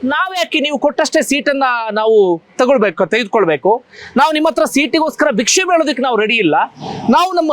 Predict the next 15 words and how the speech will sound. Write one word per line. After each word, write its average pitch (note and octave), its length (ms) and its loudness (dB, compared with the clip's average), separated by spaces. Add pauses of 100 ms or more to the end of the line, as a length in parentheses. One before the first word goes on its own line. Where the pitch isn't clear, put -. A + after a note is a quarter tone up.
(120)
ಹಕ್ಕಿನ G4 320 0 (100)
ಮೂಲಕ E4+ 320 0
ಒಂದಷ್ಟು D4 340 -2
ಸೀಟನ್ನ D4 260 -2 (100)
ಪಡೆದುಕೊಳ್ತೇವೆ" B3+ 540 0
ಎನ್ನುವಂತ A#3+ 280 -4 (120)
ವಾದವನ್ನ D#4 340 2 (100)
ಮಂಡಿಸ್ತಾ G#3+ 380 -2
ಇದ್ದಾರೆ. D#3+ 240 -2 (460)
ಅಷ್ಟು B3 240 0
ಮಾತ್ರ D#4+ 260 0
ಅಲ್ಲ, D#4 80 2 (340)
ಮಮತಾ D4+ 380 0
ಬ್ಯಾನರ್ಜಿ C4+ 420 0 (520)
ನರೇಂದ್ರ E4 360 0